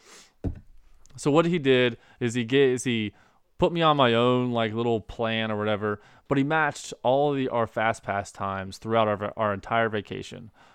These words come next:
Um, so I w-, whenever we would go on a ride, I would be able to get on with them. It was only, like, it was e-, every ride except, like, three rides, and he said, "All you need to do is, is just, you're able to get on.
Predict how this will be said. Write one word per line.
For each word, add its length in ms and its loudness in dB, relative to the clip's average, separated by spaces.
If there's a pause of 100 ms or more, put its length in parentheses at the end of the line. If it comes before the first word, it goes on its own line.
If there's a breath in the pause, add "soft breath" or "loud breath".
(100)
Um, 320 -6
so 460 -2
I 80 0
w-, 220 0
whenever 380 -2
we 200 0
would 180 -4
go 220 0
on 100 -2
a 60 -2
ride, 480 -4
I 100 0
would 140 0
be 100 -4
able 160 -4
to 60 -8
get 160 -6
on 160 -2
with 140 -2
them. 160 -8 (1160 soft breath)
It 120 0
was 120 6
only, 220 4
like, 180 6
it 60 4
was 240 4
e-, 180 4
every 240 4
ride 320 6
except, 380 -2
like, 160 0
three 340 -2
rides, 720 -4 (120)
and 500 -2 (120)
he 160 -2
said, 220 0
"All 180 4
you 60 0
need 140 -2
to 80 -4
do 380 2
is, 180 -8 (120)
is 480 -2
just, 380 -10 (720)
you're 200 0
able 200 4
to 60 -2
get 160 0
on. 280 -8